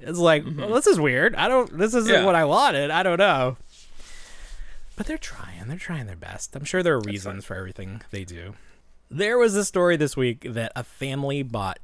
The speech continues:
Speaker 1: ten thousand dollars in Disney gift cards, only to find out that they were Disney Plus gift cards, <laughs> which I o-, could only, can only be used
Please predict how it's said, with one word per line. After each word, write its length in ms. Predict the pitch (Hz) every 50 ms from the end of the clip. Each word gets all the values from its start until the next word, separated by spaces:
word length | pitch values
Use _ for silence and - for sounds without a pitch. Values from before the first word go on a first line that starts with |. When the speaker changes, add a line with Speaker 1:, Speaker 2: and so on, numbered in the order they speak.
| - -
Speaker 1:
ten 540 | - - - - 156 196 233 247 254 269 254
thousand 500 | - 202 185 185 190 180 165 165 165 151
dollars 720 | 143 127 120 120 117 110 101 90 90 90 90 92 - - _ _ -
in 280 | - 110 98 95 98 - _ _ _ - _ _ -
Disney 460 | 156 196 226 214 196 190 190 175 151
gift 260 | 127 135 135 - -
cards, 480 | - - 80 69 65 - - - - - _ _ -
only 320 | 127 147 160 190 196 190 175
to 100 | 175 156
find 300 | - 156 143 143 139 131
out 360 | 120 113 101 98 101 - - - - -
that 120 | 120 -
they 120 | - 110 107
were 140 | 98 101 98
Disney 540 | 101 - 127 131 120 127 127 117 104 101 - - - -
Plus 560 | - - - 123 139 202 254 285 294 - -
gift 300 | - - 135 113 - -
cards, 680 | - 135 98 87 76 76 80 80 90 104 - - - - - - - - - - - -
<laughs> 400 | - - - - - - - -
which 440 | 143 170 190 190 175 - - - - - - - - - - - - - - - _ _ _ _ - - - - - - - -
I 140 | 151 156 -
o-, 180 | - 175 202 175
could 140 | - 202 185
only, 380 | 156 165 208 247 254 254 254
can 360 | 208 - - - 208 208 254 277
only 380 | 240 240 247 247 233 233 233
be 120 | 196 214 208
used 760 | 190 170 175 226 240 214 170 143 135 131 123 127 - -